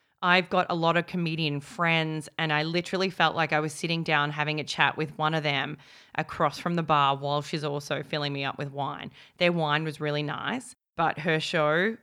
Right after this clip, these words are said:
oh, was so good. Seriously, it was the highlight of the day. My friend and I spoke about her for, like, three days afterwards, about how funny she was. She showed us the goon bag. So the goon bag in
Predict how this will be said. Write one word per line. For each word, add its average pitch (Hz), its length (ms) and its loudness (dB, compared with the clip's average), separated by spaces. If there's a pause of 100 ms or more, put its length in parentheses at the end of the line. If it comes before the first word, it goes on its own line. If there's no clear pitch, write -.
(120)
oh, 165 460 -2
was 170 100 -10
so 165 220 0
good. 147 420 -6 (400)
Seriously, 175 720 0 (240)
it 190 220 2
was 175 360 -2
the 156 140 -2
highlight 151 560 0
of 147 100 -4
the 160 80 -4
day. 147 340 -2 (440)
My 170 220 2
friend 175 280 0
and 180 100 0
I 160 240 4
spoke - 520 -2
about 160 360 0
her 151 600 -2 (180)
for, 165 120 -6
like, 147 240 -2
three 165 320 -4
days 139 280 0
afterwards, - 600 -6
about 151 180 0
how 151 220 2
funny 156 320 0
she - 180 -8
was. 151 380 0 (260)
She - 140 -8
showed 170 260 2
us 175 120 -2
the 170 80 -8
goon 165 360 -2
bag. 185 500 6 (280)
So 175 520 4
the 175 80 -4
goon 175 400 -2
bag 165 480 0 (100)
in 175 240 -2